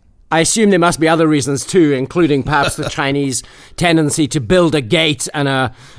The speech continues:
Speaker 1: you know, the front door of a project, but, you know, wait until the rest of the money comes through to actually follow through. That may have had something to do with it too, but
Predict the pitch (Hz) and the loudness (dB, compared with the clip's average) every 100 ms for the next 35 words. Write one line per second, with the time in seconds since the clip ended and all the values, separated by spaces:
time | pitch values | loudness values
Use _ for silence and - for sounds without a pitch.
0 | - 165 147 135 151 190 175 113 107 185 | -6 -2 0 -2 -2 0 0 0 2 4
1 | 170 139 131 131 - 147 135 135 120 123 | 4 2 0 -4 -2 -2 -2 -4 -6 -6
2 | 131 117 - - 160 139 135 160 139 143 | -6 -8 -16 -4 -2 0 2 0 0 -4
3 | - 151 135 135 139 151 - 127 135 127 | 0 0 0 -2 -2 -2 -4 -2 0 0
4 | 120 143 131 - 139 147 135 139 120 - | -2 -4 -4 -4 -2 -2 -2 -4 -8 -10
5 | _ _ - - 143 127 117 196 160 127 | _ _ -12 -4 -2 -2 -2 2 2 2
6 | 139 147 147 123 120 127 147 127 110 104 | 0 0 -2 -2 -4 -6 -4 -6 -6 -8
7 | 135 120 120 - 170 107 104 120 | -8 -8 -10 -4 -4 -4 -8 -12